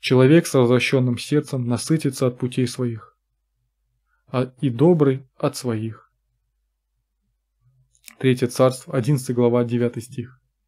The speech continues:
«И разгневался Господь на Соломона за то, что он уклонил сердце своё от Господа Бога Израилева, который два раза являлся ему».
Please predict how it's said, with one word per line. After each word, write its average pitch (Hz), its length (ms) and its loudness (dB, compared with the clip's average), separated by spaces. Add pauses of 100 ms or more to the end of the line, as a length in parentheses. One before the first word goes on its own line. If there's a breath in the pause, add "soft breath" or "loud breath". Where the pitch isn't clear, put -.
(420 soft breath)
«И 135 80 2
разгневался 135 720 2
Господь 127 420 0
на 123 80 -2
Соломона 123 540 0
за 117 140 0
то, 139 180 0
что 131 200 -2
он 127 80 2
уклонил 127 400 2
сердце 156 400 -4
своё 127 540 0
от 123 180 -4
Господа 123 420 -2
Бога 120 300 2
Израилева, 117 600 -4 (460 soft breath)
который 160 380 4
два 139 240 6
раза 143 280 4
являлся 117 540 -6
ему». 107 340 -10